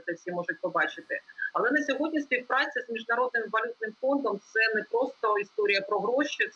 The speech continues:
це історія про репутацію нашої країни, про довіру до нашої країни, міжнародних, е, партнерів, е, взагалі про, е, певні знаки для інвесторів, як зовнішніх, так і внутрішніх,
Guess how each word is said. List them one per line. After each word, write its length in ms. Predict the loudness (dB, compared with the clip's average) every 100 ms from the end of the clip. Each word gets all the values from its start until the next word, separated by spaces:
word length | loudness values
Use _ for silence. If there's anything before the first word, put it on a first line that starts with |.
| 0
це 120 | 2
історія 540 | 2 0 2 4 2 0
про 260 | 0 2 2
репутацію 600 | 0 0 0 0 -2 0
нашої 320 | 0 -2 0
країни, 440 | 0 2 0 -4 -4
про 200 | -2 0
довіру 420 | 0 0 0 0
до 120 | 0
нашої 360 | 0 0 -2 0
країни, 400 | 0 2 0 -4 -8 -14 -10 0
міжнародних, 640 | 2 2 2 0 0 -2 0
е, 240 | 2 2 0 -6 -2
партнерів, 760 | -2 0 2 4 4 2 0 0
е, 200 | 2 0
взагалі 560 | 0 0 0 0 -4 -6
про, 320 | 0 2 2 0 -4 0 2
е, 160 | 2
певні 300 | 2 0 0
знаки 520 | -2 2 2 2 0 -4
для 380 | 0 2 4 2
інвесторів, 640 | -2 0 0 0 0 0 0
як 160 | -2
зовнішніх, 560 | 0 -2 0 -2 -2 -6 -2
так 140 | -2
і 60 | 0
внутрішніх, 640 | -2 -2 -2 -2 -2 -4